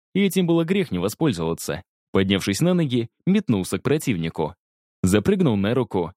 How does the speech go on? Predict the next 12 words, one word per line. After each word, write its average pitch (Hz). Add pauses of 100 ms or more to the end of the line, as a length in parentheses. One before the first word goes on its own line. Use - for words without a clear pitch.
(100)
и 156
побежал 165
по 135
ней 120
вверх 90
к -
голове. 104 (680)
Моб, 190
увидев 98
столь 98
назойливого 92
человечешку, 123